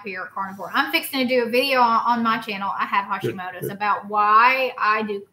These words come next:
Speaker 1: ketovore carnivore over the A I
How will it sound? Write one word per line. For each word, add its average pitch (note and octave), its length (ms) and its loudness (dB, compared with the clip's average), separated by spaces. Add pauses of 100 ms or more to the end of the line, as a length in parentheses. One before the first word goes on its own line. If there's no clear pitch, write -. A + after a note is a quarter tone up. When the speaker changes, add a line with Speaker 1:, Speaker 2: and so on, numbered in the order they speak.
(560)
Speaker 1:
ketovore B3+ 460 2
carnivore A3+ 840 0 (280)
over A#3+ 340 2
the G3+ 220 -6 (180)
A A3+ 200 0
I G#3+ 340 2